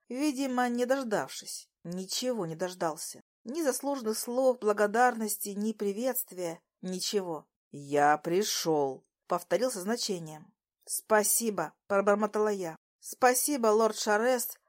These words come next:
что вы меня спасли". Тут я почувствовала внимательный взгляд. Спиной, лопатками. Оглянулась.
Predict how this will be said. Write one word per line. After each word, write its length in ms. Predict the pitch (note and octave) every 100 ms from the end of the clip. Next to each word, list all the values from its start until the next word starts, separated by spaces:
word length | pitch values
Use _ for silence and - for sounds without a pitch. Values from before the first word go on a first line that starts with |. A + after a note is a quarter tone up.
| _
что 380 | - - G3+ G3
вы 200 | G3+ A#3
меня 340 | G3+ F3+ F#3
спасли". 680 | F#3+ - F#3 - F#3+ E3 - _ _
Тут 220 | A3 G#3+
я 100 | G#3+
почувствовала 680 | G3+ G#3 - B3+ - F#3+ F#3
внимательный 600 | G3+ G3+ G#3 G3+ G#3 G#3+
взгляд. 500 | G#3+ F#3+ E3 D#3+ - _ _
Спиной, 640 | - - A#3 A#3 B3 G#3
лопатками. 840 | F3+ G3+ C#4 C4 - - D#3 E3 _ _ -
Оглянулась. 840 | F#3+ F#3+ G#3+ G3+ F3 D#3 E3 -